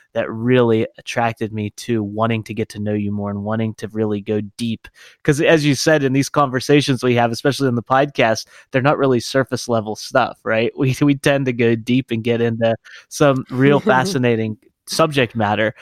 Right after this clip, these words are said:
Speaker 1: And so I really do appreciate that about you. And that was something that really caught my attention right away.
Speaker 2: Thank you, Mario. I mentioned this before and I will say it again and again. It's not this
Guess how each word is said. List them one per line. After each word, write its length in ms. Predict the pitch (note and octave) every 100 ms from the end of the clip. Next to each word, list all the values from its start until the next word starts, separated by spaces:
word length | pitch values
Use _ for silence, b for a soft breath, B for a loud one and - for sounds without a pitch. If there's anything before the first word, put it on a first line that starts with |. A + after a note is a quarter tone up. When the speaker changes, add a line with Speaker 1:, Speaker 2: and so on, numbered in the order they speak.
| B B -
Speaker 1:
And 180 | C3 B2
so 320 | - C#3 B2 -
I 60 |
really 360 | C#3 C#3 C#3 B2+
do 260 | A2+ B2+ A#2
appreciate 600 | - C3 B2 C3+ A#2+ -
that 140 | B2
about 340 | A#2+ A#2 A#2 B2
you. 200 | A#2+ -
And 200 | A2 G#2+
that 160 | A2+ F2+
was 100 | A#2
something 380 | A#2+ A2+ A#2 A2
that 140 | G#2+
really 260 | A2 A2 G#2
caught 220 | A2 -
my 100 | G#2
attention 440 | G#2 A2+ G#2+ G#2+
right 180 | G#2 G#2
away. 260 | G2+ G#2 G2+ _ -
Speaker 2:
Thank 320 | - A#3 A#3
you, 60 | A3+
Mario. 580 | F#3+ F#3 F3+ F3 F3 -
I 200 | G3 G3+ -
mentioned 440 | A#3 A#3 A#3+ A#3+ G3+
this 160 | G3
before 380 | - F#3+ G3+ G3
and 140 | F3+ F3+
I 80 |
will 120 | F#3 F3+
say 220 | - F#3+
it 80 | F3
again 320 | E3+ F3 F3+
and 100 | F3+
again. 360 | F3+ F#3 F3+ -
It's 260 | F#3+ -
not 460 | A#3 A#3+ - F3+ -
this 420 | G#3 G#3+ -